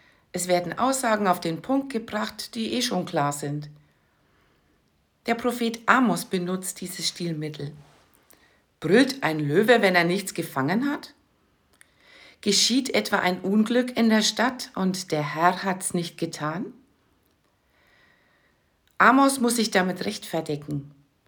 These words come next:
Weiter reden will er eigentlich nicht darüber, ist ja alles gesagt. Für tiefe Gespräche sind solche Fragen eher hinderlich.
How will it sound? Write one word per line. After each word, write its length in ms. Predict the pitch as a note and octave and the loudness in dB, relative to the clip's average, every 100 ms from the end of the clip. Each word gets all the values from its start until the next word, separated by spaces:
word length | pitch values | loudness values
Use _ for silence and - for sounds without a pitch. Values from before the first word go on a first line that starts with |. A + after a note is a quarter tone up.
| _ _ _ _ _ - | _ _ _ _ _ -2
Weiter 400 | E3+ F#3+ G3+ F#3+ | 2 4 6 4
reden 340 | A3 C4 C4 | 4 2 4
will 140 | A#3+ C4 | 4 4
er 120 | - | 4
eigentlich 420 | F3 F3 F#3+ F#3+ | 0 -4 -6 -6
nicht 200 | G#3 - | -6 -4
darüber, 520 | G3+ G3+ A3 A#3 A#3 A#3 - - - | -4 -2 2 4 2 0 -14 -18 -6
ist 200 | A#3 A#3 | -4 0
ja 120 | A3 | 2
alles 260 | G3 G#3 G#3 | 2 0 -4
gesagt. 640 | A#3 - F3+ D3+ - - _ _ _ _ _ _ _ _ _ _ _ _ _ _ _ _ | -8 -4 -4 -4 -8 -20 _ _ _ _ _ _ _ _ _ _ _ _ _ _ _ _
Für 240 | - A#3 A#3 | -10 -6 -4
tiefe 320 | D#4+ F4 B3+ | -4 -2 -2
Gespräche 880 | A3 - - F#3+ G3+ B3 B3+ B3 A#3+ | 0 0 2 2 2 2 0 0 0
sind 260 | A3+ G#3+ | 0 0
solche 420 | G#3 A3 C#4 C#4 | 0 0 0 0
Fragen 600 | A#3 - G3+ F#3+ G#3 A3 G#3+ | -2 -2 0 2 2 0 -2
eher 260 | G3 G3 | 0 0
hinderlich. 760 | G3 F3+ D#3+ D3+ D3+ D3 - | 0 -2 -2 -2 -2 -4 -6